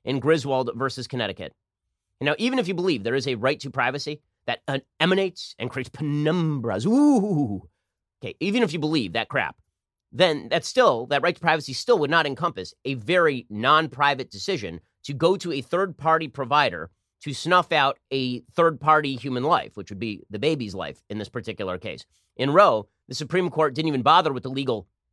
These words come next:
analysis. They just said, "The right to privacy, whether it be founded in the Fourteenth Amendment's concept of personal liberty and restrictions upon state action,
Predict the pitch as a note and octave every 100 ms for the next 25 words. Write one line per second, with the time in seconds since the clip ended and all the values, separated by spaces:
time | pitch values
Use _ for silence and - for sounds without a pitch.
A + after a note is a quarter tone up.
0 | - C3 D#3 B2 A2 G2+ A#2+ C#3+ C#3+ A2+
1 | - _ _ _ _ _ _ B2+ C#3 E3+
2 | - E3+ C#3 D3+ B2+ F#2 D#2 _ _ C3
3 | C#3 E3 D3 C#3+ E3+ E3+ D3+ B2+ A#2 A3+
4 | A3 - B3 - B2+ A#2+ A#2 - E3 D3
5 | B2 A#2 - A3 G3+ E3 D3+ D3 G#2+ G#2
6 | G#2 B2 - G3 - D3 A#2+ C3 C3 -
7 | B2 D3 D#3 G2